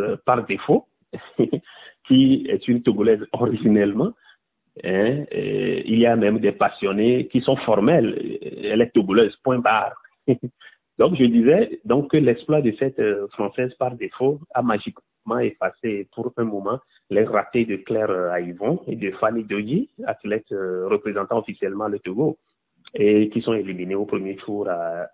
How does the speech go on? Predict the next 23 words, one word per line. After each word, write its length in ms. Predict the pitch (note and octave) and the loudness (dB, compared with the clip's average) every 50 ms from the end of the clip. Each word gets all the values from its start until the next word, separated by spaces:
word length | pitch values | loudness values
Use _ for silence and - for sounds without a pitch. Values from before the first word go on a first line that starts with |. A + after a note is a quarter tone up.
| - - | -10 -8
à, 60 | - F2+ - - - - - F#2+ | -6 -6 -6 -8 -10 -8 -8 -8
à, 180 | - - - | -6 -6 -6
à 40 | G#2 | -8
Tokyo. 500 | - - G2+ - - - D#3 B2 F#2+ - _ _ _ _ _ _ - - - _ _ _ _ _ _ - | -6 -8 -10 -10 -2 0 2 2 2 -2 _ _ _ _ _ _ -20 -20 -20 _ _ _ _ _ _ -2
Mais 240 | A2+ A2+ G#2+ F#2+ - - | 0 2 2 2 0 -2
après 260 | A#2+ - - F3 F3 | -4 0 2 0 0
tout 200 | - - F3+ E3+ | 2 -2 -2 0
ce 100 | - F#3+ | 4 2
bruit, 600 | E3+ C#3 A#2 A2 A2+ C3 E3 F3+ F3+ F#3 - A2 G#2+ | 2 2 2 2 2 2 4 2 2 0 -2 -2 -2
euh, 520 | G2 G2 F#2 F#2 F#2 F#2 F#2 F2+ F2+ F2+ | -2 -2 0 -2 -2 -4 -4 -6 -8 -10
euh, 880 | - - _ _ _ _ _ _ _ _ _ _ _ _ _ _ - - | -12 -16 _ _ _ _ _ _ _ _ _ _ _ _ _ _ -4 -4
il 400 | - F2+ F#2 F#2 F2+ G#2 B2 B2 | -2 0 0 0 2 4 4 6
y 60 | A#2+ | 6
a 40 | A#2+ | 6
une 180 | B2 C3 C3 C3 | 6 4 4 4
question 500 | - - - - D3+ D3+ C3+ G#2+ - - - - | 2 -2 -2 0 2 2 2 2 0 -2 -6 -8
qui 120 | _ C3 B2+ | _ -6 -2
demeure, 400 | A2+ G#2+ G2 G2+ A#2+ C3 B2 A2+ | -2 0 2 4 4 4 4 4
hein, 240 | G#2 G2+ A#2 C3+ C#3+ - _ _ _ _ _ _ _ - F#2 | 2 0 -2 -4 -8 -12 _ _ _ _ _ _ _ -20 -18
euh, 680 | - F#2+ G2 F#2+ F#2 F#2+ - - - - - - - - - - _ - | -16 -14 -14 -14 -14 -14 -14 -14 -14 -14 -16 -18 -18 -18 -20 -20 _ -10
lancinante. 640 | G2 F#2+ G#2 G#2 - - G2+ C3+ G3+ G3+ - - _ - _ _ _ _ _ _ _ _ _ _ _ _ _ _ _ _ _ _ _ _ _ - | -6 -6 -6 -6 -6 -6 0 0 2 2 0 -2 _ -18 _ _ _ _ _ _ _ _ _ _ _ _ _ _ _ _ _ _ _ _ _ -4
Clarisse 360 | - - A#2 A#2 C3 C3+ C3 - | 0 2 4 4 4 2 2 0
Agbenienou, 720 | G#2+ G2+ G#2 G2 F#2+ F#2+ G2 G#2 B2+ F3 G3+ A3+ A#3+ | -2 -2 -2 -4 -4 -2 0 2 2 2 2 0 -2